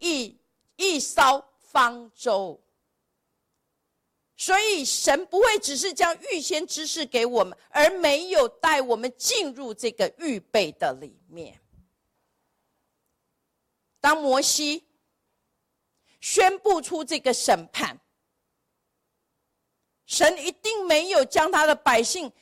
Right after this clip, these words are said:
也一样的放在这样子的审判的里面。透过摩西，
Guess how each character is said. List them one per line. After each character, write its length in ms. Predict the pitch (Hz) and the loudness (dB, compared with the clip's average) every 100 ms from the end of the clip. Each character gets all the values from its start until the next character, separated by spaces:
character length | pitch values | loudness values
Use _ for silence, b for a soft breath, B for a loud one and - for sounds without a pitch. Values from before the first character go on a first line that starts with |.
| _ | _
也 200 | 277 254 | 2 2
一 340 | 247 262 294 403 | 2 -4 -2 2
样 260 | 453 339 | 2 2
的 100 | 269 | -2
放 460 | 240 - 453 359 277 | -4 2 2 2 0
在 180 | 311 262 | 2 2
这 300 | 247 339 311 | -2 -4 0
样 240 | 294 240 | 2 0
子 140 | 226 | -4
的 120 | 214 226 | -2 0
审 320 | - 226 185 | 2 0 0
判 240 | - 254 190 | -4 -4 -4
的 140 | 175 | -10
里 160 | 160 110 | -10 -16
面。 200 | 85 - _ _ _ _ _ _ | -20 -20 _ _ _ _ _ _
透 220 | - 370 | 6 6
过 220 | 277 349 302 | 6 4 4
摩 280 | 277 247 | 4 2
西， 440 | 269 - 262 240 | 2 -2 -6 -10